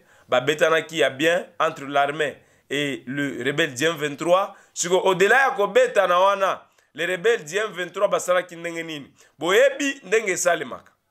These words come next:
Boyebi je ya ba rebelle ya M vingt-trois. Après que ba beti bango, après que ba connaître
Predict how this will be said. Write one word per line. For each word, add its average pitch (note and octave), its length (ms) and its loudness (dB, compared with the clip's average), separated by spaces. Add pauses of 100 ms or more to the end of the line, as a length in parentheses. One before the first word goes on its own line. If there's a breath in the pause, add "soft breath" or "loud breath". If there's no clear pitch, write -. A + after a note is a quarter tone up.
(680 soft breath)
Boyebi C4+ 720 2
je D3 220 0
ya A#3+ 160 6
ba F3 220 2
rebelle F3+ 400 0
ya F3 140 2
M F3+ 80 -2
vingt-trois. A#2+ 500 -18 (760)
Après C4 420 2
que A3 120 0
ba G#3 180 2
beti C4 360 2
bango, G3+ 540 -4 (280)
après C4 360 2
que A3+ 120 -4
ba G#3 160 2
connaître A#3+ 500 0